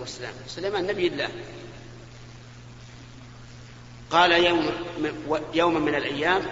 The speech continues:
قال: "والله لأطوفن الليلة على تسعين امرأة تلد كل واحدة منهن غلاما يقاتل في سبيل الله".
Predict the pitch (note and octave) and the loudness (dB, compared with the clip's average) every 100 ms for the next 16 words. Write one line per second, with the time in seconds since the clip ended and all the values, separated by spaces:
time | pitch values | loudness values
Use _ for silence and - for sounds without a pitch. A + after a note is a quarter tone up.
0 | - D3+ D3+ D#3 D#3 F3 E3+ D#3+ F#3 - | -4 0 2 2 4 6 6 6 2 0
1 | - - C#3+ D3+ D#3+ - D#3+ - D#3+ D3 | -6 -4 2 4 4 2 -2 0 0 2
2 | C#3 C3 C#3 D#3+ C#3 E3+ F3+ - - - | 0 0 2 2 4 4 4 -4 -8 -10
3 | - - - - - - - - - - | -12 -14 -14 -16 -16 -16 -16 -18 -16 -16
4 | - C#3+ D#3+ D#3 D#3 - D#3+ F#3+ F#3 D#3+ | 0 4 4 4 0 -2 4 6 6 6
5 | D#3+ - - - - - - - - - | 4 4 -2 -6 -10 -10 -12 -14 -14 -16
6 | - - - - E3+ F3 E3 - - - | -16 -16 -16 -6 2 4 4 2 -2 2
7 | F#3 E3 D#3 C#3 A2+ D3 D#3 D#3 F3 E3+ | 2 2 0 -2 -2 2 2 2 2 2
8 | - C#3+ C#3 D3 C3+ F3 F3 D3 C#3 D#3+ | 0 -2 -2 -2 0 0 2 0 0 4
9 | E3+ F3+ F#3 F#3+ F#3+ - D3+ E3 F#3+ G3 | 6 8 8 6 2 0 -2 2 2 4
10 | E3 E3 D#3 C3 B2 A#2 G#2+ | -2 -2 -4 -4 -6 -8 -10